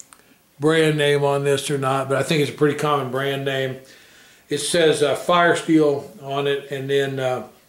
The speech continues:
on this it says Light My Fire, which I think is the name of the company.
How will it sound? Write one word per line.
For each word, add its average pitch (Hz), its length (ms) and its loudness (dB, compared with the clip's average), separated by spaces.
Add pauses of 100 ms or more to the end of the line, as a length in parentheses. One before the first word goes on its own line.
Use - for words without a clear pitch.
(560)
on 147 200 0
this 143 260 2
it 127 100 -4
says 131 280 0
Light 135 360 0
My 127 200 -4
Fire, 131 480 0
which 135 180 0
I 135 80 0
think 190 260 0
is 139 160 -2
the 135 100 -4
name 131 260 -4
of 117 80 -8
the 110 80 -8
company. 120 560 -10